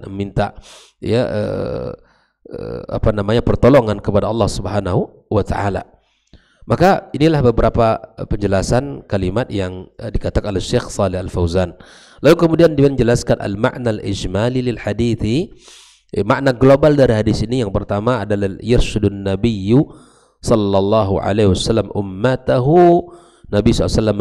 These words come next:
membimbing umat ini ilal isti'adzatin nafi'atil lati yandafi'u biha kullu mahdzurin. Ya. Nabi sallallahu alaihi wasallam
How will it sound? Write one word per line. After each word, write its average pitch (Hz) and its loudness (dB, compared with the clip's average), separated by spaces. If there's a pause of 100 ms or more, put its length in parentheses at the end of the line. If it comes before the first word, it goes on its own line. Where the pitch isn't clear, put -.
membimbing 131 0
umat 98 -2
ini 117 -6
ilal 123 0
isti'adzatin 127 0
nafi'atil 117 -2
lati 165 0 (520)
yandafi'u 120 2
biha 131 2 (180)
kullu 127 4
mahdzurin. 107 6 (800)
Ya. 117 -2 (1000)
Nabi 226 4
sallallahu 170 2
alaihi 180 2
wasallam 175 0